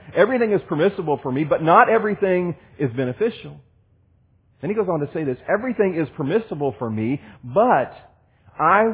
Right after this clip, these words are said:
will not be mastered by anything." And when we allow any of those things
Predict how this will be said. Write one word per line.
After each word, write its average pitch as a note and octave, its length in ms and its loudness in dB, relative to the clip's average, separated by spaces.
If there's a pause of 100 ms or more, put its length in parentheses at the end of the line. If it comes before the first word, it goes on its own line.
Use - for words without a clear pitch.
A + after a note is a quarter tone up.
will E3 160 0
not D#3+ 540 0
be C3+ 120 -2
mastered C#3 840 -4 (260)
by A#2 240 -4
anything." A2+ 640 -8 (1700)
And A#2+ 180 -4
when F3 200 -2
we F3+ 140 -2
allow C3+ 460 -2
any F3 360 -4
of B2 180 -6
those D3+ 240 -4 (100)
things B2 240 -6